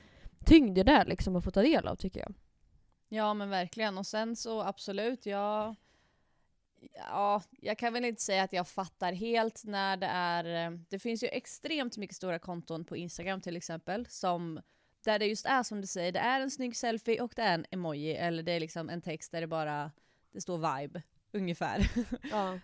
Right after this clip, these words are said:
Speaker 2: Och den har hur många likes som helst. Och det är ju skitbra liksom, det är,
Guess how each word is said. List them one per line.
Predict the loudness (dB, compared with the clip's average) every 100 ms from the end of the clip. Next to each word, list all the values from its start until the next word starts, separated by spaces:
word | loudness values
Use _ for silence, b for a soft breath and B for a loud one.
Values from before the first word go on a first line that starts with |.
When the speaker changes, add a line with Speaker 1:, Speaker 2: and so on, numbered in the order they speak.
| _
Speaker 2:
Och | 0 0 2
den | 2 2
har | 4 4 4
hur | 2 2 2 0 0
många | 0 0 0 0 0
likes | 2 0 -2 -6
som | -6
helst. | -4 -4 -4 -14 -20 _ _ _ _ _ _ _ _ _ _ -20 _ _ _
Och | -4
det | 0
är | 0 0
ju | -2
skitbra | -4 -4 -4 -4 -2 -2
liksom, | -4 -6 -6 -4
det | -2 0 -2 -2 -4
är, | -4